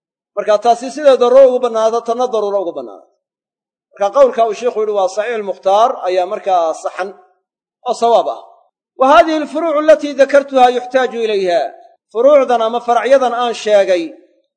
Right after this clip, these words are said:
yuxtaaju ilayha waa loo baahan yahay. "Falihaada ashartu ilayha," sidaas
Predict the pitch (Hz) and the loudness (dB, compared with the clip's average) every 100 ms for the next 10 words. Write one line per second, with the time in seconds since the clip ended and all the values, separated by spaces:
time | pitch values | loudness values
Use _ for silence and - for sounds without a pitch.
0 | _ _ _ _ - 208 277 294 269 277 | _ _ _ _ -8 -4 2 2 2 2
1 | 269 254 254 254 262 269 269 240 220 175 | 4 4 4 2 6 4 6 2 2 -4
2 | 127 - _ _ _ _ _ _ _ - | -8 -16 _ _ _ _ _ _ _ -8
3 | 240 240 269 262 240 233 247 233 247 240 | 0 2 2 4 2 0 -6 -6 -4 0
4 | 226 208 208 254 240 | 2 2 0 -4 -4